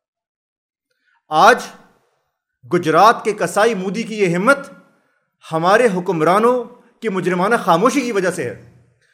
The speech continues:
اور ان حکمرانوں کی بھارتی یاری کی وجہ سے ہے، جو جب اقتدار میں آتے ہیں تو پیغام دیتے ہیں دوستی کا بھارت کو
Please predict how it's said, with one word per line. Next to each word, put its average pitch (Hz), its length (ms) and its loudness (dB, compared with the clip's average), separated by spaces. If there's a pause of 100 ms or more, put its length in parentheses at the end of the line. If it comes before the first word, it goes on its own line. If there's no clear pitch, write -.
(220)
اور 190 180 -2
ان 262 160 -2
حکمرانوں 208 560 0
کی 240 120 -6
بھارتی 185 460 0
یاری 233 240 6
کی 262 140 -4
وجہ 220 180 2
سے 170 160 -4
ہے، 98 260 -10 (720)
جو 151 220 0
جب 254 220 6
اقتدار 233 360 4
میں 233 140 -2
آتے 240 300 -2
ہیں 269 80 -10 (760)
تو 226 80 4
پیغام 226 480 4
دیتے 285 220 2
ہیں 269 60 0
دوستی 262 260 0
کا 262 80 6
بھارت 240 360 4
کو 143 260 -6